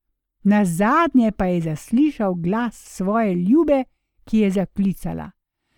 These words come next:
"Skoči, skoči!" Tedaj se je fant opogumil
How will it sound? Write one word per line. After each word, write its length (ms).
"Skoči, 1040
skoči!" 1300
Tedaj 380
se 180
je 80
fant 360
opogumil 680